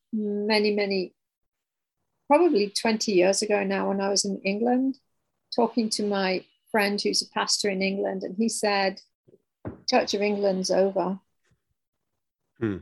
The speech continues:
Speaker 1: Yeah, he said that. He says, "I see the writing on the wall. It's, it's, it's gone."
Speaker 2: I, I see no, this is what I see, and I hope I'm wrong.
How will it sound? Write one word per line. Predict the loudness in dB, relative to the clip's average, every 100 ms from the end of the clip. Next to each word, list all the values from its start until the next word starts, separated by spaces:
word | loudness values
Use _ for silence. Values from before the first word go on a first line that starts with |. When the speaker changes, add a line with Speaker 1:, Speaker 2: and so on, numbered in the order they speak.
| -4
Speaker 1:
Yeah, | -2
he | 2 2
said | 2 2 2
that. | 2
He | 2
says, | 0 2
"I | 2
see | 2 2
the | 0 0
writing | 0 0 -4
on | -4 -4
the |
wall. | -2 2 4 4 0 -4 _ _ _
It's, | -4 -4 -6 -6 -6
it's, | -4 -4 -6 -6 _ _ _ _ _ _ _ _ _ _ _ _ _ -6
it's | -6
gone." | -2 -2 -2 -6 -6
Speaker 2:
I, | -4
I |
see | -2 0 0
no, | 0 0 2 2 0 -2 -8
this | -6 -4
is | -2
what | 0
I | 2 2
see, | 0 -2 -4 -6 -4
and | -2
I |
hope | 0 0
I'm | 2 4
wrong. | 2 0 -6